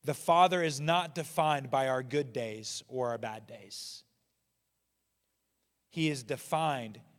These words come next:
he is not defined by our experiences or our trials. The Father is exclusively defined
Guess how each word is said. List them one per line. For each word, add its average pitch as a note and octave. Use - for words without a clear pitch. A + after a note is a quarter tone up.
he E3+
is C#3
not E3
defined B2
by D3
our C#3+
experiences C3+
or C3+
our B2
trials. -
The C3+
Father C#3
is C3+
exclusively D3
defined C3